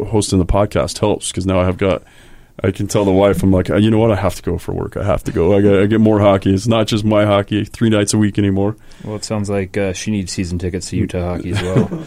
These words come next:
Speaker 1: <laughs> She's, uh, she's more than paid her dues and <laughs> going to, to Utes games and Weber games and
Speaker 2: Sure.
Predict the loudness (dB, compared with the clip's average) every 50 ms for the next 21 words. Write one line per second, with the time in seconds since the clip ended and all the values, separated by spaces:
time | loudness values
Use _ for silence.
0 | -14 -18 -20 -16 -12 -8 -2 2 2 4 4 4 2 2 2 2 2 2 0 0
1 | 0 0 0 0 2 2 2 2 2 2 2 2 2 2 2 2 2 2 2 2
2 | 2 0 2 2 2 2 2 2 0 0 -2 -2 -4 -4 -8 -10 -6 -4 -2 -2
3 | -2 -4 -2 0 2 2 2 0 0 0 2 2 0 0 -6 -12 -16 -16 -18 -20
4 | -20 -20 -8 -4 0 2 4 4 2 2 2 2 2 2 2 0 0 2 2 2
5 | 2 2 2 2 2 2 4 4 4 2 2 0 2 2 2 2 2 2 0 0
6 | -2 -4 -4 -2 -2 -2 -2 -2 -2 -4 -6